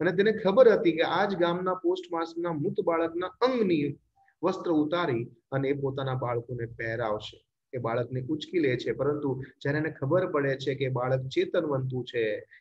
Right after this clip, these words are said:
એ સળવળે છે, ત્યારે એને આશ્ચર્યનો પાર નથી થતો. એને મનોમંથન થાય છે, "શું કરું?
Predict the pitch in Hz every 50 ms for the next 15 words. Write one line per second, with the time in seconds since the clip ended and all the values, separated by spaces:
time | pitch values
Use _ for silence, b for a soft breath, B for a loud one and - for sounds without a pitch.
0 | b - 143 147 143 - 156 175 190 180 170 151 139 135 131 127 - - 120 113
1 | 107 - 131 135 143 143 151 151 135 131 131 - - 143 139 147 151 143 139 131
2 | 127 127 127 127 107 117 107 104 - - 98 - _ _ _ _ - - B B
3 | B B B B 196 208 233 220 233 254 262 262 262 233 196 208 202 180 170 170
4 | 175 190 226 202 - 262 294 302 294 175 151 120 104 104 - -